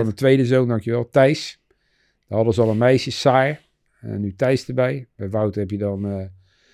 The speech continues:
Sophie, twaalf al, echt een puber. Ja, dat is ook ongekend van, eh, "Oma, zullen wij even gaan wandelen?" Die heeft dan natuurlijk dan een uur lang alle ellende wat de ouders allemaal niet goed doen. Sepp, eh, dat is net zo'n als, eh, als onze kinderen. Eh, ne-, tien jaar voetbalt bij,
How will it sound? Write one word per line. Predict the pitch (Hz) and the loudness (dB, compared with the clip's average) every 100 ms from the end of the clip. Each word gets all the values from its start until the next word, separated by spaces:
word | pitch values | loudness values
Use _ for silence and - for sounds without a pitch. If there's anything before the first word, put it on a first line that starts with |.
| _ _ _ | _ _ _
Sophie, | - 135 123 - 170 165 | -2 2 2 4 0 0
twaalf | 135 139 143 131 | 0 2 4 4
al, | 127 131 | 6 4
echt | 127 117 | 2 -2
een | 123 110 | -2 2
puber. | 151 135 143 165 _ _ _ - _ | 2 4 0 -4 _ _ _ -20 _
Ja, | 71 76 | -20 -20
dat | 73 | -16
is | 85 - - _ | -14 -14 -16 _
ook | 95 98 - | -6 -6 0
ongekend | 127 110 98 110 110 107 | 0 0 -2 -2 -2 -2
van, | 107 104 104 | -4 -4 -2
eh, | 101 101 - | -2 -4 2
"Oma, | 123 120 | 2 4
zullen | 117 117 | 2 4
wij | 117 | 2
even | 107 | 2
gaan | 110 110 | -2 2
wandelen?" | 123 120 117 110 | 2 2 -2 0
Die | 107 | 0
heeft | 107 | 0
dan | 107 | 0
natuurlijk | 107 95 101 | -4 -4 -2
dan | 107 104 | 0 0
een | 104 | 0
uur | 123 117 | 2 4
lang | 113 107 95 _ _ _ _ | 2 0 -10 _ _ _ _
alle | - 117 117 | 0 2 4
ellende | 110 120 117 113 113 | 2 2 2 4 4
wat | 110 110 | 2 2
de | 117 | 4
ouders | 117 113 110 | 4 4 6
allemaal | 123 113 | 4 2
niet | 110 | 2
goed | 123 | 2
doen. | 120 143 - _ _ _ _ _ - - - - - _ _ _ _ _ _ _ _ | 0 -6 -10 _ _ _ _ _ -20 -20 -20 -20 -20 _ _ _ _ _ _ _ _
Sepp, | - - 131 - | -2 2 2 4
eh, | 127 117 | 4 6
dat | 120 | 2
is | 113 | 0
net | 127 127 120 | 2 2 4
zo'n | 131 123 | 2 4
als, | 120 107 | 4 2
eh, | 113 117 113 113 113 117 | 2 4 4 4 4 2
als | 117 113 | 2 2
onze | 135 135 | 4 2
kinderen. | - 135 127 123 123 113 | 2 0 2 0 0 -2
Eh, | 117 110 | 0 2
ne-, | 123 120 | 2 0
tien | 113 131 | 0 2
jaar | 127 123 120 | 4 4 2
voetbalt | - 131 131 127 - | 0 4 4 2 -4
bij, | - 107 104 104 | -8 -6 -4 -2